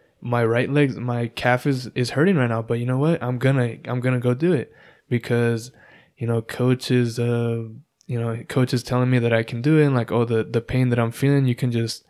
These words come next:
overcome it, like, just ice it and take care of it." But you also have to have the perspective that you are a human being. Your body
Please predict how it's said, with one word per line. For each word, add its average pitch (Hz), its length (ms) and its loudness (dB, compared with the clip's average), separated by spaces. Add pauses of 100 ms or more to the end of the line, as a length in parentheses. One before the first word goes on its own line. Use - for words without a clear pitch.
(280)
overcome 127 540 2
it, 139 200 2
like, 113 320 -6
just 113 260 -6
ice 123 300 2
it 123 120 2
and 120 120 -2
take 110 200 -6
care 135 160 2
of 131 100 0
it." 123 140 0 (540)
But 123 100 4
you 123 80 6
also 127 220 2
have 131 260 -2
to - 80 -12
have 127 240 -2
the 120 100 -2
perspective 123 920 -2
that 110 360 -4 (200)
you 123 200 0
are 123 160 2
a 131 60 2
human 131 300 2
being. 120 320 -2 (580)
Your 120 140 -2
body 117 720 0